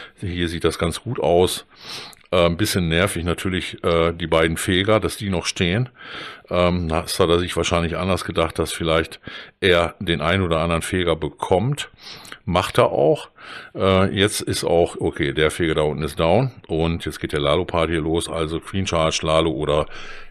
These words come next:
Sui Lalo ist das ja letztendlich. Geht auch nach wie vor, Leute, im Rathaus sechzehn Bereich. Ihr braucht nicht unbedingt nur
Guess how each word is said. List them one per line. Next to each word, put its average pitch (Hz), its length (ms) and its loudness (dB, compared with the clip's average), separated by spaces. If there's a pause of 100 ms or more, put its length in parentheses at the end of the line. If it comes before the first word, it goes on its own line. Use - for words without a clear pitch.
(440)
Sui 104 420 8
Lalo 78 480 2
ist - 180 -2
das 90 140 -2
ja 87 160 4
letztendlich. 98 720 -2 (380)
Geht 101 360 2
auch 80 220 0
nach 90 340 0
wie 95 80 -4
vor, 90 240 0
Leute, 85 280 0
im 104 240 -2
Rathaus 85 340 0
sechzehn 92 320 -4
Bereich. 82 240 -4
Ihr 87 140 -4
braucht 131 400 -2
nicht 131 240 -4
unbedingt 95 540 -2 (300)
nur 117 480 4